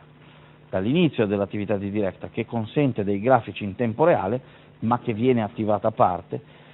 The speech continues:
La necessità è anche quella di avere un grafico magari non così performante come quelli resi disponibili dal Visual Trader, ma che consente un colpo d'occhio più immediato. Nasce così il grafico Java, nascono le news push, nasce il monitor ordini,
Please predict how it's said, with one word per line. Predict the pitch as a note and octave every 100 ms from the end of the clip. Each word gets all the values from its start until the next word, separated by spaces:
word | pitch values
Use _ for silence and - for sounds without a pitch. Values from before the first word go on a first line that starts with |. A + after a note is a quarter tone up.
| - -
La | A#2+
necessità | D3+ D#3+ F#3+ F#3
è |
anche | E3 E3+ B2+
quella | C#3+
di | B2+
avere | B2 C#3
un | C3+
grafico | B2 C#3+ C#3+ C3+ - B2 G#2+
magari | A#2+ B2+ C#3+ E3+ C3+
non | D3+ D3
così | B2+ A2+ B2+
performante | B2 A2 B2+ C#3 G3 D3 -
come | A#2+ G#2+
quelli | C3+ A#2+ G#2+ - - -
resi | - A2+ A2+
disponibili | A2 A#2 C#3+ B2
dal | A#2+
Visual | C3+ D3 F#3+
Trader, | D3+ D3 D#3+
ma | C3
che | D3
consente | D3 D#3 D3+ D3+
un | D3+
colpo | C3+ A#2+ C3+
d'occhio | D3 D3 C3
più | C#3+ C#3
immediato. | D3 F3+ G#3 C3+ A#2+
Nasce | C3 B2+
così | C3 B2+
il | B2
grafico | B2+ A2 A#2 C#3+
Java, | D3+ G#3 C#3 G#2+ G2 - - - -
nascono | B2+ D3+ D3 - C#3+ C3+ C3+
le | C3
news | C3 C#3+ D3+ D3+ B2+ B2+ -
push, | F3+ G3 C#3 - C3 G#2+ - - - -
nasce | C#3 E3 D#3 D#3
il | C#3+
monitor | C#3 D#3 C#3+ D3 E3+
ordini, | G#3 D3 B2 G#2+